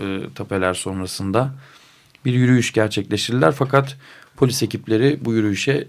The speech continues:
izin vermedi. Tartışmalar yaşandı. Gruplar da bir süre sonra zaten, e, dağıldılar.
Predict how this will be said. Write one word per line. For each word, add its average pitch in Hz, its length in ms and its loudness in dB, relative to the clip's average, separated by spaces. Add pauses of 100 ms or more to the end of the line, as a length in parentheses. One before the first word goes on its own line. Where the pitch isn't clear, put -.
(120)
izin 113 320 -2
vermedi. 104 500 2
Tartışmalar 107 600 -2
yaşandı. 95 340 -4
Gruplar 110 400 -6
da - 80 -16
bir 135 40 -14
süre - 200 -8
sonra 92 220 -8
zaten, 92 440 -4 (560)
e, 98 40 -6 (300)
dağıldılar. 98 760 0